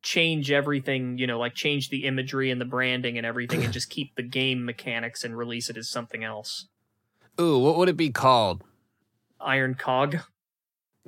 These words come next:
Speaker 2: Gears of Metal, yeah.
Speaker 1: Yeah, <laughs> something like that.
Speaker 2: <laughs>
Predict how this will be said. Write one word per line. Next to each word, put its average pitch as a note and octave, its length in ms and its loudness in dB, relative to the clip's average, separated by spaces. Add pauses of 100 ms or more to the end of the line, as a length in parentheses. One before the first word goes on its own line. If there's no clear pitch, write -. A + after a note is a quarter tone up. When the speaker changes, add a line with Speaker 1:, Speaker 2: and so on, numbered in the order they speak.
(100)
Speaker 2:
Gears D3+ 320 10
of C#3 160 4
Metal, G2+ 500 4
yeah. G2 240 4
Speaker 1:
Yeah, C#3 140 6
<laughs> - 0 -
something F#3 680 0
like D#3+ 280 2
that. - 500 0 (760)
Speaker 2:
<laughs> D3+ 460 4